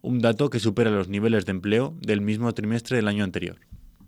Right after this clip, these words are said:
Es relevante también que las mujeres cubrieron casi siete de cada diez puestos de trabajo durante el último trimestre, aunque no hay que olvidar que la brecha de género sigue persistente. La tasa de paro femenina supera en cinco puntos a la masculina,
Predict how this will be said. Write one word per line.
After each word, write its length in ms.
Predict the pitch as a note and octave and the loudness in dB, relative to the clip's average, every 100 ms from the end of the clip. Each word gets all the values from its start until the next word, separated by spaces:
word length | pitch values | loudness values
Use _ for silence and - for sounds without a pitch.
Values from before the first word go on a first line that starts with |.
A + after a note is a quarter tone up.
| _ _ _ _ _ _ _ _ _ - | _ _ _ _ _ _ _ _ _ -2
Es 100 | B2+ | 2
relevante 460 | C#3 B2+ G#2 F#2+ F#2 | 6 6 4 2 0
también 440 | F#2+ G2 A#2+ D3+ _ _ | 0 2 0 -2 _ _
que 80 | A2+ | 0
las 160 | G#2 G2+ | 0 0
mujeres 380 | G2+ A#2+ G#2+ | 2 4 2
cubrieron 520 | - G#2 A2 A#2 C3 - | 2 0 2 2 0 -8
casi 220 | - G2 F#2+ | -8 -6 0
siete 260 | A2+ A#2 | 0 2
de 160 | C3 A#2 | 2 2
cada 200 | G#2 G2 | 2 2
diez 180 | A2+ A2+ | 2 0
puestos 380 | A#2 A2 B2+ | -4 0 0
de 100 | A2 | 0
trabajo 480 | G2+ G2+ G#2+ A2 C3+ | 2 2 2 0 -4
durante 380 | A#2 G#2 G2+ G2 | -2 0 0 0
el 40 | |
último 320 | G2+ G#2 A#2 A2+ | -2 0 0 0
trimestre, 540 | G2 F#2+ - - - _ _ _ _ - | -2 -4 -6 -14 -20 _ _ _ _ -8
aunque 260 | G#2 A2+ | 0 2
no 60 | A2+ | 2
hay 80 | A#2+ | 4
que 100 | B2+ | 4
olvidar 400 | A2+ G#2+ A#2+ B2+ | 4 4 2 0
que 140 | A2+ | 0
la 100 | G#2+ | 2
brecha 260 | G#2+ A2+ G2 | 2 2 0
de 120 | F2+ | 0
género 440 | G#2+ A2 C3 - | 0 0 0 -4
sigue 280 | - A2 A#2 | -6 -2 0
persistente. 680 | G#2+ - F#2 G#2 F2+ F2 F2 _ _ - _ _ | -2 -4 -6 -4 -4 -6 -10 _ _ -20 _ _
La 200 | - G#2 | -2 0
tasa 240 | G2 A#2 C3 | 2 2 4
de 80 | G#2 | 4
paro 240 | G#2+ G2 | 2 2
femenina 600 | G#2 F#2+ G2 A2+ D3 D#3+ _ | 0 0 0 0 -2 -4 _
supera 420 | - A2+ G2 G#2+ | -8 -4 2 2
en 80 | F#2+ | 2
cinco 340 | F2+ B2 A#2 G#2 | -2 -2 0 0
puntos 360 | B2 A#2 B2+ | -2 0 0
a 60 | A#2+ | 2
la 100 | G2 | 2
masculina, 600 | F#2+ - G2 F#2 F2 | 2 -2 -2 -2 -4